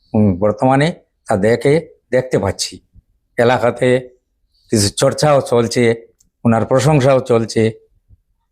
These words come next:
আর দল যদি ওনাকে টিকিট দেয়, তো উনি জয়ী হবেন। দলে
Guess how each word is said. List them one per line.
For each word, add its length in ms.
আর 260
দল 260
যদি 520
ওনাকে 280
টিকিট 300
দেয়, 200
তো 60
উনি 160
জয়ী 260
হবেন। 400
দলে 560